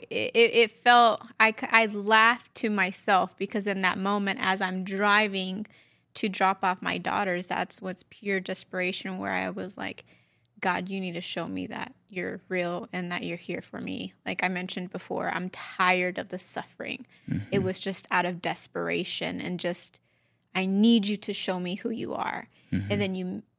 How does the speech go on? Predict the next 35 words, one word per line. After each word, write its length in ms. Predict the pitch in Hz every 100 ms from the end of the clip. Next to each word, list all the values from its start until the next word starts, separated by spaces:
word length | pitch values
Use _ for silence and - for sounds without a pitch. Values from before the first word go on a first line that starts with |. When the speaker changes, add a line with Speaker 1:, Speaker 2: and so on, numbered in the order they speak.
| _
Speaker 1:
messaged 600 | 208 226 247 226 214 -
me. 220 | 202 180 -
It 260 | 208 -
was, 280 | 208 202 -
like, 200 | 185 202
not 180 | 196 196
even 240 | 214 202
five 320 | - 208 196
minutes 400 | 196 196 185 -
later, 340 | 185 190 185 -
and 240 | - 180
I 120 | -
laughed 400 | 185 190 185 185
because 320 | 185 - - -
I'm 140 | 180
like, 340 | - 185 -
"You, 200 | 196 190 -
you 220 | 208 202 208
are 200 | 190 185
listening 420 | 180 - - -
to 160 | -
me." 160 | - -
Speaker 2:
Mm. 300 | - - -
Speaker 1:
So 100 | 233
it 80 | 220
was, 180 | 226 220
like, 200 | 202 -
that 180 | - 180
reassurance. 960 | 202 220 214 196 196 185 180 - - - _ _ _ _ _
And 120 | 208 247
it 100 | 240
did 160 | 311
mean 240 | 302 214 180
a 80 |
lot. 220 | - -